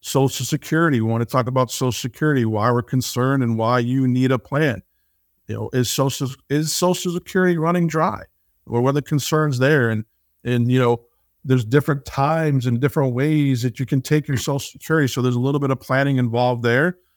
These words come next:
So that sometimes, you know, you can bounce some ideas off us, off of us, and so give us a shout, and we're happy to answer any questions you have about Social Security.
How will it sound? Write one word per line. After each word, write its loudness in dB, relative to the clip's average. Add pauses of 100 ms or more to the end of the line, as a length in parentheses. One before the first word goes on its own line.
(100)
So 0
that 2
sometimes, -2
you -2
know, 0
you -2
can -4
bounce 0
some 0
ideas 2
off 0
us, -2 (100)
off -6
of -4
us, 0
and -4 (420)
so -4
give 2
us -2
a -4
shout, 0 (100)
and -2
we're -2
happy 0
to 0
answer -2
any 0
questions -2
you 2
have 2
about -4
Social -2
Security. -2